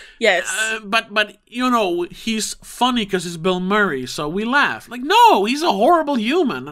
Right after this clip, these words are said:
Speaker 2: and I can't stand him.
Speaker 1: No.
Speaker 2: Um, and I, I, I, I,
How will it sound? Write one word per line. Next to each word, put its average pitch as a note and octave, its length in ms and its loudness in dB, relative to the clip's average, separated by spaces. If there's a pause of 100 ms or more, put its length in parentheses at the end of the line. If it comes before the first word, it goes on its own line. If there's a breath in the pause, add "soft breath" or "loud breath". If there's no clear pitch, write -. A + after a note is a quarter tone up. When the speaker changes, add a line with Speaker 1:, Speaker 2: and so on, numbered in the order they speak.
(380 loud breath)
Speaker 2:
and - 100 -4
I A3 60 2
can't A#3 580 -4
stand D4+ 540 2
him. B2+ 380 -12 (200)
Speaker 1:
No. F#3 540 -4 (160)
Speaker 2:
Um, G#3+ 520 2 (360)
and A3 400 0 (800)
I, A3+ 60 0
I, A#3 280 -6
I, A3+ 220 -6
I, A3+ 160 -4